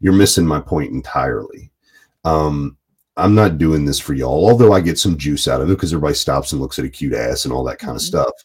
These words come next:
Speaker 1: Um, I'm doing this because I live with her. And, and I get to see little incremental beliefs that she's creating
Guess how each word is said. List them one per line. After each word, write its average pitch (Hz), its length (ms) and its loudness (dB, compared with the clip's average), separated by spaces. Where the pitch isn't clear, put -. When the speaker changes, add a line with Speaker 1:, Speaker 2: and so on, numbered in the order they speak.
Speaker 1:
Um, 71 400 -4
I'm 76 180 -4
doing 107 340 6
this 82 180 -2
because - 580 -6
I 92 120 2
live 82 240 0
with 65 180 -8
her. - 260 -20
And, 78 380 -2
and 76 280 -4
I 87 160 2
get 92 240 0
to - 100 -4
see 82 600 -2
little 98 460 4
incremental 78 640 -2
beliefs 73 720 -6
that 76 160 -4
she's 82 400 -2
creating 80 840 0